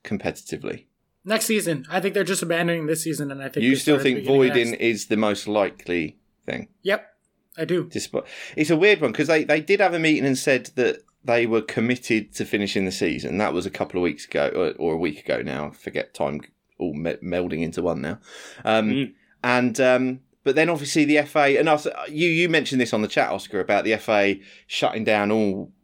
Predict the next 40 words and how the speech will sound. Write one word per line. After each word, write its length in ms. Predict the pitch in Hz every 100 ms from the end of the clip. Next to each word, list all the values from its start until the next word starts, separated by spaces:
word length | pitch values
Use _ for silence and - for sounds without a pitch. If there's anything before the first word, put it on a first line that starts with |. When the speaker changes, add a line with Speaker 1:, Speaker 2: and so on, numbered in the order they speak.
| -
Speaker 1:
women's 320 | 110 104 95
football, 200 | 98 92 113
as 120 | 113
in 160 | 98
voiding 380 | 98 104 98 95
the 80 | 87
season 460 | - 98 82 80 -
of 160 | 87
women's 280 | 101 98 90
football 400 | - 76 92 90
and 260 | 92 95 - _ _ -
everything 400 | 110 104 104 95
below 280 | 98 95 90
the 120 | 95
National 520 | 92 90 - 92 87 87
League. 420 | 78 69 - - _ _
And 160 | 143 143
I 60 |
think 220 | 135 151 127
we 160 | 113
jokingly 420 | 117 101 98 98
sort 240 | 90 - -
of 20 |
poo-pooed 400 | 101 87 107 95
it 100 | 80
at 60 | 65
the 60 |
time, 280 | 85 95 90
me 100 | 92
and 80 | 87
Chuck, 240 | 104 -
saying 220 | - 87
that, 100 | 90
"Oh, 100 | 110 98
well, 200 | 90 90
some 160 | 95
fat 260 | - 95 -
Sunday 240 | 92 85
League 200 | 90 90
footballers 520 | - - 85 85 92